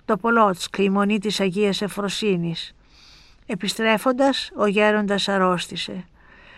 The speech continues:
Κατάλαβε ότι ο καιρός της εμείς αναλύσεως εφέστηκε. Τελευταία του επιθυμία ήταν να ταφεί στη Μονή της Αγίας Εκατερίνης. «Θέλω να είμαι κοντά στους μάρτυρες»,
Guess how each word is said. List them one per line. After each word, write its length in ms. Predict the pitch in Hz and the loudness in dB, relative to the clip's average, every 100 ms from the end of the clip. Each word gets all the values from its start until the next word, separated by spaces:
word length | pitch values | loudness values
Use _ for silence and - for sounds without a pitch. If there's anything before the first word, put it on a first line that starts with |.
| - | -10
Κατάλαβε 720 | - 196 220 240 254 247 254 233 _ _ _ _ | -6 4 6 6 4 2 0 -4 _ _ _ _
ότι 600 | 220 220 226 226 214 - - - | -2 -2 0 0 0 -4 -12 -4
ο 180 | 247 | -2
καιρός 460 | 190 226 220 226 208 | 0 2 4 4 2
της 220 | 214 185 | -2 -2
εμείς 460 | 214 208 220 196 - | -2 0 0 0 -2
αναλύσεως 800 | 208 202 190 208 196 202 190 202 | -2 0 2 2 0 -2 -2 -4
εφέστηκε. 800 | 190 202 175 - 190 185 180 - _ _ _ - - _ _ _ _ | -4 -2 -2 -6 -10 -10 -12 -14 _ _ _ -20 -20 _ _ _ _
Τελευταία 600 | 220 220 208 - 269 262 | 0 2 2 8 8 10
του 80 | 240 | 6
επιθυμία 760 | 208 208 208 208 240 262 269 - - | 4 -2 0 4 6 4 2 -2 -8
ήταν 300 | 240 240 254 | -2 2 4
να 140 | 240 220 | 6 6
ταφεί 320 | 202 180 254 | 4 4 2
στη 200 | - 226 | 2 2
Μονή 300 | 214 202 226 | 4 6 4
της 220 | 233 202 | 2 2
Αγίας 500 | 202 190 214 214 196 | 2 4 6 4 4
Εκατερίνης. 920 | 190 196 185 190 196 180 170 175 - - - - - - _ - - - - - | 0 0 2 4 6 4 2 -2 -6 -14 -20 -20 -20 -20 _ -20 -20 -20 -20 0
«Θέλω 340 | 247 247 247 240 | 6 10 10 10
να 120 | 240 | 8
είμαι 360 | 240 254 240 | 8 8 6
κοντά 400 | 226 226 214 233 | 4 4 6 6
στους 260 | 226 214 202 | 4 -2 0
μάρτυρες», 800 | 226 240 196 185 180 185 170 | 6 6 6 2 2 2 0